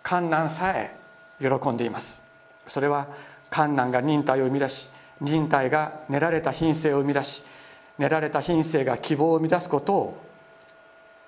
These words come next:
知っているからです。私たちはそう知っていると言って、言いました。希望を失わずに待ち続け、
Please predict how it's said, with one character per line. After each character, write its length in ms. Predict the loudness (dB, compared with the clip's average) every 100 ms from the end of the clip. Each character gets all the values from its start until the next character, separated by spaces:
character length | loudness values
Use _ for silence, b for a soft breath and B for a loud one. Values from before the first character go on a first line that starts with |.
| -20 -18
知 160 | -12 -8
っ 20 |
て 120 | -2 -2
い 40 |
る 80 | -2
か 100 | -4
ら 100 | -8
で 120 | -10
す。 140 | -20 -20 -20 -14
私 280 | -8 -8 -6
た 80 |
ち 80 | -8
は 60 | -8
そ 180 | -6 -8
う 40 |
知 100 | -8
っ 20 |
て 140 | -10 -10
い 60 |
る 60 | -10
と 100 | -12
言 60 |
っ 20 | -14
て、 140 | -20 -18
言 80 | -16
い 40 |
ま 100 | -16
し 40 |
た。 100 | -18 -20 _ _ -14 B B B B _ _ _ _ _ _ _ _ _ _ _ _ _ _ _ _ _ _ _ -14
希 120 | -6
望 120 | -4
を 40 | -2
失 240 | -2 0
わ 120 | 0
ず 80 | 0
に 300 | 0 -2 -2 -2
待 220 | -2 -2
ち 40 |
続 180 | -8
け、 80 | -10